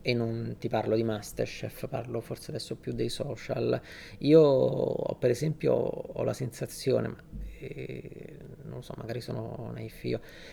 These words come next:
ma quando vedo per esempio, mm, un buon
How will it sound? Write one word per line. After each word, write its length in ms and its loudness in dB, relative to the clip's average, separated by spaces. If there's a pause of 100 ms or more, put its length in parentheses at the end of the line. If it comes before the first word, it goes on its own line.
ma 120 -4
quando 300 4
vedo 280 4
per 120 -2
esempio, 600 -2
mm, 160 -8 (540)
un 360 -2 (380)
buon 720 0